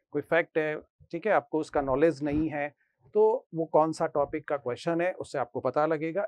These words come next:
इस तरीके से जो है हम अपना कुछ रिवीजन प्लान करेंगे,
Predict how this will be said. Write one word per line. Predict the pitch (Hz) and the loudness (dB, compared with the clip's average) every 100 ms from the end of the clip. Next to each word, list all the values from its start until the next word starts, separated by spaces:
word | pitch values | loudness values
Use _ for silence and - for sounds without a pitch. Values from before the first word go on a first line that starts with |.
| - | -2
इस | 254 - | -2 0
तरीके | 180 165 170 | -2 -2 -6
से | - 180 247 135 | -4 -4 -4 -6
जो | 143 | -6
है | 151 180 | -4 -6
हम | - 151 - 123 | -6 -8 -8 -10
अपना | 139 147 | -4 -4
कुछ | 190 - 165 | -4 -6 -6
रिवीजन | 208 135 135 139 208 | -4 -2 -2 -2 -2
प्लान | 143 107 90 | -2 -2 -2
करेंगे, | 80 90 85 | -10 -14 -16